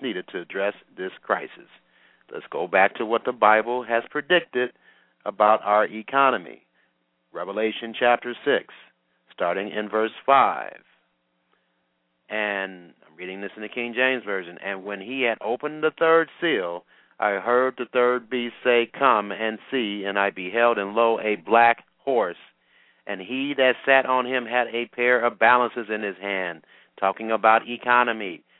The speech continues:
Verse six, "And I heard a voice in the midst of the four beasts say, 'A measure of wheat for a penny, and three measures of barley for a penny,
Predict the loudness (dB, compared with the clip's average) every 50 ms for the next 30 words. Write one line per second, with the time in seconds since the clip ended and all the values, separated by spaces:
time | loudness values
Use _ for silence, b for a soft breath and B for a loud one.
0 | _ _ -6 -6 -6 -6 -4 0 0 2 0 0 -4 -6 0 0 2 2 2 4
1 | 4 6 6 4 4 2 -2 -2 0 2 2 4 2 2 0 -4 -8 -6 -2 0
2 | 0 0 -2 -4 -8 -4 -4 -4 -2 -4 -4 -4 -6 _ _ _ 0 2 2 2
3 | 2 2 -2 -6 -6 -8 -10 -4 0 2 2 2 2 0 -4 -6 -12 b b b
4 | b b b 0 2 4 4 4 4 2 0 0 2 0 0 -2 -2 -6 -6 -6
5 | -6 -6 -4 -2 0 0 -2 -2 -4 -6 -6 -6 -6 -8 -8 -10 -12 b b b
6 | b b b b -10 -8 -8 -6 -4 -4 -2 0 2 2 2 2 0 -4 -4 -4
7 | -2 2 4 6 6 6 4 2 -2 -6 -6 -6 -4 -4 -4 -6 -6 -8 -6 -6
8 | -8 -8 -10 -12